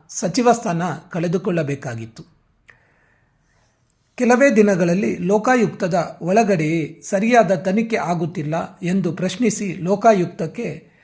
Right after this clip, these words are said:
ಅಸಮಾಧಾನ-, ಅಸಮಾಧಾನದಿಂದಲೇ ರಾಜೀನಾಮೆ ಕೊಟ್ಟು ಹೊರಗೆ ನಡೆದಿದ್ದರು. ಎರಡು ಸಾವಿರದ ಹನ್ನೊಂದರಲ್ಲಿ ವಿದ್-,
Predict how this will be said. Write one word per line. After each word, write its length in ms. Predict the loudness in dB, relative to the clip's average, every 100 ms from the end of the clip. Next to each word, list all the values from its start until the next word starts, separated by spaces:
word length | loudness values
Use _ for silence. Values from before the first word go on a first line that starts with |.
| _ _ -12
ಅಸಮಾಧಾನ-, 1000 | -6 -2 2 4 4 2 -2 -4 -10 -14 -8
ಅಸಮಾಧಾನದಿಂದಲೇ 1000 | 2 6 6 6 2 2 0 0 0 -2
ರಾಜೀನಾಮೆ 640 | -4 -4 -2 0 0 0
ಕೊಟ್ಟು 380 | -2 -6 -4 -6
ಹೊರಗೆ 400 | -6 -4 -2 0
ನಡೆದಿದ್ದರು. 680 | 0 -2 -6 -8 -10 -14 _ _ _ _ _ _ _ _ -4
ಎರಡು 220 | 0 0
ಸಾವಿರದ 380 | 4 4 4 2
ಹನ್ನೊಂದರಲ್ಲಿ 920 | 2 4 6 6 6 4 2 0 -2
ವಿದ್-, 340 | -4 -6 -6